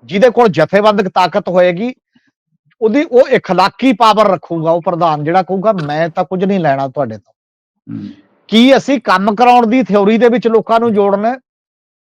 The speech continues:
Speaker 1: ਜਾਂ ਪਾਰਟੀਆਂ ਦੇ ਸਿਧਾਂਤਕ ਪਹਿਲੂਆਂ ਤੋਂ, ਮੁੱਦਿਆਂ ਤੋਂ ਲੋਕਾਂ ਨੂੰ ਮੋਬਿਲਾਈਜ਼ ਕਰਕੇ ਖੜੇ ਕਰਨਾ ਹੈ, ਚਾਹੇ ਫੈਡਰਲ ਸਟਰਕਚਰ ਦੀ ਲੜਾਈ ਦੇ ਰੂਪ ਦੇ
Speaker 2: ਬਿਲਕੁਲ।
Speaker 1: ਵਿੱਚ ਹੈ, ਚਾਹੇ ਬਾਕੀ ਦੇ ਰੂਪ ਦੇ ਵਿੱਚ ਹੈ?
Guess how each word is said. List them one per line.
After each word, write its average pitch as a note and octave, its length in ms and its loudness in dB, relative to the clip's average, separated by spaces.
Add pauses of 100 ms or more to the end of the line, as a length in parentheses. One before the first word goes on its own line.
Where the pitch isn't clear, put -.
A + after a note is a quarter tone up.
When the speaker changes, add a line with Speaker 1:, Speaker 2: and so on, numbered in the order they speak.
(160)
Speaker 1:
ਜਾਂ G3+ 280 2
ਪਾਰਟੀਆਂ G3+ 600 0
ਦੇ A3 140 2
ਸਿਧਾਂਤਕ G3+ 640 -2
ਪਹਿਲੂਆਂ G3 500 -2
ਤੋਂ, F#3+ 240 -2
ਮੁੱਦਿਆਂ F3 540 0
ਤੋਂ F#3+ 520 -6
ਲੋਕਾਂ D#3+ 360 -4
ਨੂੰ G3+ 140 -4
ਮੋਬਿਲਾਈਜ਼ D#3+ 520 0
ਕਰਕੇ F3 420 -6
ਖੜੇ A#3+ 360 0
ਕਰਨਾ E3+ 340 -4
ਹੈ, C3 80 -16 (280)
ਚਾਹੇ F3+ 180 2
ਫੈਡਰਲ F3 300 -2
ਸਟਰਕਚਰ E3+ 360 -4
ਦੀ E3+ 140 -2
ਲੜਾਈ D#3 280 -2
ਦੇ D#3+ 120 -4
ਰੂਪ D#3 140 -4
ਦੇ C#3 60 0
Speaker 2:
ਬਿਲਕੁਲ। D3+ 220 -2
Speaker 1:
ਵਿੱਚ D3 160 -12
ਹੈ, D#3 100 -14 (540)
ਚਾਹੇ F3 200 4
ਬਾਕੀ E3+ 380 -2
ਦੇ F3 120 0
ਰੂਪ E3 240 -4
ਦੇ D#3 100 -2
ਵਿੱਚ D3+ 280 -6
ਹੈ? E3+ 140 -6